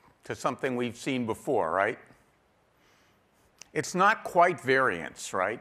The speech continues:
But it's very close. In a minute, we'll look at why it's different. And then we can look at the dissimilarity of a set of clusters,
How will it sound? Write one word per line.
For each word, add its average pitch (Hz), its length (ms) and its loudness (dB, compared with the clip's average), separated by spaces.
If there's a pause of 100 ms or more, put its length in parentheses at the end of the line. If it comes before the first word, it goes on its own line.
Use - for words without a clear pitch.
But 113 100 -6
it's 110 140 -10
very 117 440 0
close. - 460 -6
In 98 120 -8
a 98 60 -6
minute, 113 260 -6
we'll 104 180 -4
look 104 220 -6
at 87 120 -8
why 101 260 2
it's 92 180 -8
different. - 400 -12 (1800)
And 180 160 -4
then 240 180 2
we 240 140 -2
can 190 260 -6
look 196 220 0
at - 100 0
the 165 100 -2
dissimilarity 131 1300 0 (1080)
of 135 440 2 (360)
a 143 60 2
set 165 280 2
of 101 180 -4
clusters, - 720 -6